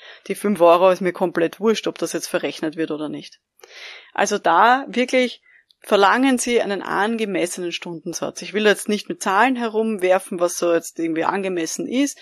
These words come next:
weil das wirklich sehr unterschiedlich ist, eben auch je nach Region und welchen Bereichen Sie auch tätig sind. Aber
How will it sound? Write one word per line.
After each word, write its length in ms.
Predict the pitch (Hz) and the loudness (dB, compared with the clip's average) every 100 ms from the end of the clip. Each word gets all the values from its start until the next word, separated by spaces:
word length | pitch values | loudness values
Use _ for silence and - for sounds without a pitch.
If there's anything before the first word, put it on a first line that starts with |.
| - - - | -20 -20 -2
weil 120 | 208 | -2
das 180 | 196 - | 0 -2
wirklich 280 | 196 190 - | -4 -4 -2
sehr 180 | - 139 | 0 2
unterschiedlich 720 | 233 233 - 220 190 196 - | 0 -4 -4 -4 -4 -10 -6
ist, 220 | 196 190 | -6 -4
eben 240 | - 175 | -4 -4
auch 260 | - 160 165 | 0 0 0
je 140 | - | -4
nach 220 | 165 165 - | -4 -4 -4
Region 540 | 190 - 208 214 208 | -6 0 2 2 0
und 160 | 180 170 | -2 -4
welchen 200 | 175 180 | -6 -8
Bereichen 520 | 208 180 196 - 196 | 0 2 2 0 -8
Sie 140 | 190 | -4
auch 120 | 180 | -4
tätig 400 | - 185 175 175 | -4 -6 -4 -6
sind. 320 | - 180 180 - _ _ _ - | -4 -4 -4 -6 _ _ _ -8
Aber 540 | 160 165 196 220 214 | 0 4 6 4 2